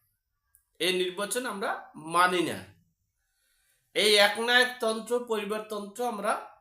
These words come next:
মানি না, নির্বাচন মানি না। সেজন্যই কিন্তু আমরা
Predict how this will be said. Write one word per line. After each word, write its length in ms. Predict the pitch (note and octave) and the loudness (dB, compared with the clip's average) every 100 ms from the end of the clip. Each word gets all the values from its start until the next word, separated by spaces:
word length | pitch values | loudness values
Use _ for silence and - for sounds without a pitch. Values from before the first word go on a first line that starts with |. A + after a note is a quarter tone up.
| D3+ | -14
মানি 400 | E3 G3+ A#3+ A3 | 0 2 2 0
না, 240 | D#3 A#2+ | -2 -2
নির্বাচন 580 | C#3 F3 F#3 G3 G#3+ B3 - | -6 -6 -4 -4 -2 -6 -4
মানি 320 | D#3 D#3 D#3 | 0 0 0
না। 160 | B2+ | -8
সেজন্যই 600 | A#2 F#3+ F#3 E3+ F#3+ A#3+ | -10 -10 -8 -8 -4 -4
কিন্তু 280 | C4 G#3+ F#3 | -4 -10 -10
আমরা 240 | D3+ C3+ | -8 -4